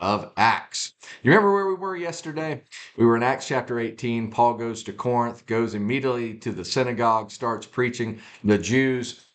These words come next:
thoroughly not only reject him, but begin to abuse him. He shakes the dust off of his clothes and in essence says, "That's it.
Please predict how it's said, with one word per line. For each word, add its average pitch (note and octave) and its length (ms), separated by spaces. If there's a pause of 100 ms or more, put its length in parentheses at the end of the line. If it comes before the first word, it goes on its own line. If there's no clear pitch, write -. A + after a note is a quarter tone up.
(160)
thoroughly C#3+ 680
not A2+ 200
only A#2 200
reject G#2 600
him, F2+ 160
but F2 200
begin G2+ 420
to F#2+ 160
abuse G#2+ 580
him. B2 320 (300)
He G2 140
shakes - 480
the G#2+ 100
dust C3+ 540
off B2+ 180
of A2 100
his G#2 160
clothes A#2+ 520
and G2 100
in G2 100
essence A2+ 380
says, F#2+ 260
"That's D#3+ 340
it. D#3 280